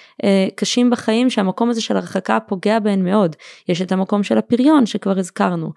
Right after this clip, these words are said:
יש את המקום של ה-," יש משהו שאני מאוד מאוד לא אוהבת, שאומרים לנו בהדרכת כלות, אני חושבת שהיום כבר פחות אומרים את זה, יש, אה,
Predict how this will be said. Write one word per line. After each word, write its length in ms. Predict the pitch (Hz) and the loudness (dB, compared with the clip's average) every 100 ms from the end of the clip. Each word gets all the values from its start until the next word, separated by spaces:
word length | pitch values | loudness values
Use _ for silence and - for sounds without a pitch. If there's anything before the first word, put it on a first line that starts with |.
| _ _ - | _ _ -4
יש 180 | 175 196 | -2 -2
את 100 | 196 | -2
המקום 460 | 190 185 208 208 | -4 -2 0 0
של 200 | 208 220 | -2 0
ה-," 320 | 214 202 196 196 - - - _ - - - | 0 2 0 -2 -8 -20 -20 _ -20 -20 -6
יש 340 | 214 226 226 | 0 0 0
משהו 220 | 214 214 | -2 -2
שאני 200 | 214 185 | -2 -2
מאוד 260 | 175 - 202 | -2 -2 0
מאוד 220 | 190 175 | 0 0
לא 100 | 180 | 0
אוהבת, 500 | 180 185 175 180 175 | 2 2 2 -2 -4
שאומרים 420 | - 180 180 208 | -6 -4 -2 0
לנו 160 | 208 180 | 0 0
בהדרכת 420 | 175 170 - 196 | -2 -4 -4 -6
כלות, 280 | - 254 262 | 0 0 0
אני 100 | 180 | -4
חושבת 360 | - - 226 | -6 -4 -2
שהיום 360 | 220 175 202 233 | -2 -2 -2 -2
כבר 200 | - 175 175 | -4 -8 -8
פחות 300 | - 214 214 | -6 -4 -2
אומרים 260 | 190 196 | -2 0
את 100 | 208 | 0
זה, 140 | 190 233 233 - - - _ _ - - | 0 -2 -2 -16 -20 -20 _ _ -12 -2
יש, 200 | 202 | 0
אה, 60 | 202 | 0